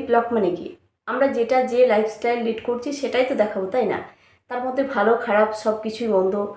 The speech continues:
সব কিছু নিয়ে একটা ব্লগ। সেই রকমই মানুষের কথা যদি, আহ, মুখ থেকে বেরিয়ে যায়, কিছু করার নেই তো।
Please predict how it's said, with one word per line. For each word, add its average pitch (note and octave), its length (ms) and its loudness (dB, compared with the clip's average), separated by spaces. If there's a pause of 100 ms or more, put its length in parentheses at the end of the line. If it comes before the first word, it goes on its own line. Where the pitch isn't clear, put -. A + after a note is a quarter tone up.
(320)
সব C#4 200 -2
কিছু C#4+ 200 -2 (380)
নিয়ে A#3 180 0 (460)
একটা A3+ 240 -2
ব্লগ। C#3+ 200 2 (500)
সেই E4 260 2
রকমই F4 280 4 (100)
মানুষের C4 380 0
কথা A3 240 4 (600)
যদি, A#3 320 2 (440)
আহ, G3 260 2
মুখ B3 100 0 (120)
থেকে C4+ 220 0
বেরিয়ে A#3 340 8
যায়, E3+ 160 -2 (360)
কিছু D#4 240 -6
করার D4+ 280 6
নেই E3+ 160 2
তো। D#3+ 60 0